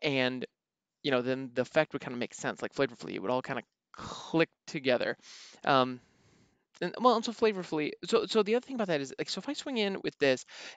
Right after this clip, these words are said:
and you have three blocking creatures, all of a sudden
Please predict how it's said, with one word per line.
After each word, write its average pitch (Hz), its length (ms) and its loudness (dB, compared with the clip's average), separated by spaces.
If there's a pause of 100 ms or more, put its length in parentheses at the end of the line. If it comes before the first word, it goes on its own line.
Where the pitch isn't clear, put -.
and 147 140 -2
you 202 120 -2
have 165 320 0 (540)
three 190 280 -2
blocking 156 380 6
creatures, 127 440 -8 (680)
all 262 120 4
of 277 60 0
a 196 60 0
sudden 180 320 2